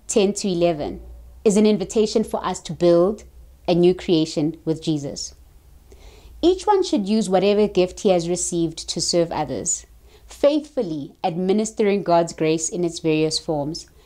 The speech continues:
If anyone speaks, he should do so as if one speaking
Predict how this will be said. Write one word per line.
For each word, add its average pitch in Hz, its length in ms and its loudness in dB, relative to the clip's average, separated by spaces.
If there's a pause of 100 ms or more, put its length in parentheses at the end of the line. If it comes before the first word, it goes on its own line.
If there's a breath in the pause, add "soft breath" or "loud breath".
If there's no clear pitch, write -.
(260 soft breath)
If - 180 0
anyone 320 400 2
speaks, - 400 -6
he - 260 -10
should - 360 -6
do 247 180 2
so 190 480 2
as 185 400 -2
if 277 300 2 (120)
one 196 360 2
speaking 208 840 -2